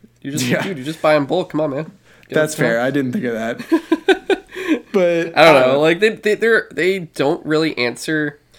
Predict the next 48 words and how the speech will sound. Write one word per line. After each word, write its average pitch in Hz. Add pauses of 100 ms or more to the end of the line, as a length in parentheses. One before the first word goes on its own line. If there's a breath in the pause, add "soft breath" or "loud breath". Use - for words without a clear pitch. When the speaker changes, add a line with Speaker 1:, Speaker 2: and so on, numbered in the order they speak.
(240 soft breath)
Speaker 1:
They 156
give 147
you 180
a -
lot 143
of, 139
like, 127
"Well, 123
how 139
did 123
this 147
happen?" 123
But 127
it's -
more 131
of, 123
like, 120
I 110
guess, 120
the 117
mystery 120
around 156
it -
than 120
anything. 156
There's 143
no, 156 (320 loud breath)
but -
it 180
does 180
make 165
you 165
question, 143
kinda. 131
I -
did 202
question 135
in 113
the -
theater. 71
I -
was -
kinda -
like, -
"Well, 208
why? 330 (240)
How? - (260)
how? 135